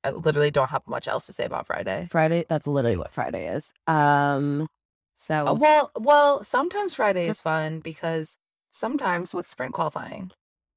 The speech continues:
Speaker 2: That's true. We'll, we'll get into that. I'm
Speaker 1: Okay.
Speaker 2: gonna do a whole
Speaker 1: Oh, you,
Speaker 2: offshoot
Speaker 1: okay,
Speaker 2: of
Speaker 1: you've
Speaker 2: it,
Speaker 1: got
Speaker 2: I
Speaker 1: an
Speaker 2: think.
Speaker 1: offshoot? Okay.
Speaker 2: Yeah, because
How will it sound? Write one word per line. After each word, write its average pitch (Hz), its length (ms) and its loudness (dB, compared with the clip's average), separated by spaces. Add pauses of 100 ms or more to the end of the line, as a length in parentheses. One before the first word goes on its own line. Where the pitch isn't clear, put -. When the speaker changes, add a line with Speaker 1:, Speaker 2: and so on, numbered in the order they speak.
(220)
Speaker 2:
That's 208 180 4
true. 156 300 -6
We'll, 202 300 4
we'll 196 140 0
get 190 100 2
into 170 220 -2
that. - 160 -16
I'm 196 200 2
Speaker 1:
Okay. 233 100 2
Speaker 2:
gonna 190 180 -4
do 170 160 0
a 151 40 2
whole 147 340 0 (240)
Speaker 1:
Oh, 160 180 2
you, 165 140 -2
Speaker 2:
offshoot 117 240 -4
Speaker 1:
okay, - 160 0
Speaker 2:
of 143 60 2
Speaker 1:
you've 135 100 -2
Speaker 2:
it, 123 40 -2
Speaker 1:
got 147 160 0
Speaker 2:
I - 40 2
Speaker 1:
an 95 60 2
Speaker 2:
think. 139 100 2
Speaker 1:
offshoot? 165 300 -8
Okay. - 300 -8
Speaker 2:
Yeah, 151 280 2
because 156 420 0